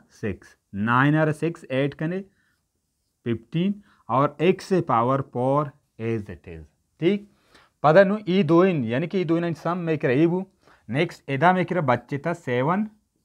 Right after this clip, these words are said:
x से पावर थ्री, पता सिक्स आ रहा टू ऐड करने एट, और x बिलिक as it is,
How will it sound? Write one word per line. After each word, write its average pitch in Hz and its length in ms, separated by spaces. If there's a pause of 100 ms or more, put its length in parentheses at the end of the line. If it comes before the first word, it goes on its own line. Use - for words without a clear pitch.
(260)
x 120 300
से 117 200 (140)
पावर 101 320
थ्री, 143 520 (880)
पता 170 260 (680)
सिक्स 190 480
आ 165 140
रहा 165 100 (140)
टू 175 160
ऐड 175 200
करने 185 260 (1700)
एट, 131 380 (220)
और 117 380
x 120 300 (200)
बिलिक 82 400
as 90 200
it 95 140
is, 135 120